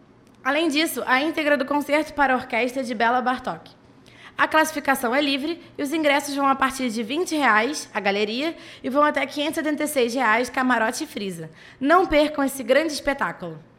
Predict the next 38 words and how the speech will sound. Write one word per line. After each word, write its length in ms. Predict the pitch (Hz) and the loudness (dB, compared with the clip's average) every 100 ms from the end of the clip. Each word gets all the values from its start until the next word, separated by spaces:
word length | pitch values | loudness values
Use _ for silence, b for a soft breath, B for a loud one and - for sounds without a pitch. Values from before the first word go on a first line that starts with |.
| _ _ B B | _ _ B B
Além 300 | 262 311 370 | 0 2 0
disso, 460 | 269 320 320 208 165 B B | 2 0 0 -8 -10 B B
esse 240 | 285 302 | 2 4
é 40 | 320 | 2
o 40 | |
último 400 | 285 349 330 339 | 2 0 0 -2
fim 160 | - 277 | -2 -4
de 60 | |
semana 480 | - 302 262 277 240 | -2 -2 0 0 -2
para 240 | 233 262 269 | 0 0 0
assistir 320 | 285 269 262 | -4 -4 -4
o 40 | |
espetáculo 680 | 262 - 277 214 214 262 285 | -4 -2 0 2 2 0 -6
Dançando 500 | 220 277 294 302 311 | -2 -2 2 2 2
no 80 | 320 | 0
Escuro, 500 | 320 - 233 196 165 - B B B - | -4 -4 -2 -2 -6 -16 B B B 0
a 120 | 262 | 2
única 320 | 311 349 320 | 2 0 0
adaptação 560 | 262 262 269 269 262 262 | 2 2 2 -2 -2 -2
teatral 420 | 311 277 247 247 | -2 0 2 2
da 160 | 233 | 4
obra 240 | 214 233 254 | 4 4 2
de 140 | 233 | 2
Lars 260 | 226 240 233 | 2 2 0
von 140 | 240 | -2
Trier, 420 | 240 233 196 240 B B B B | -2 -4 -2 -4 B B B B
grande 300 | 226 277 320 | 2 4 4
cineasta 440 | 302 285 240 247 277 | -2 -2 0 0 0
europeu. 440 | 277 302 202 151 - - - B B B | 0 0 -2 -8 -12 -20 -20 B B B
A 100 | 254 | -2
peça 320 | 254 294 320 | 2 2 2
já 140 | 294 285 | 0 0
foi 160 | 294 | 0
indicada 540 | 320 302 - 214 202 - | 0 -2 0 2 2 0
a 100 | 226 | -2
dois 280 | 220 302 - | 0 -2 0
prêmios 320 | 285 247 240 | 0 0 -2
Shell 360 | - 185 220 | -4 -4 -4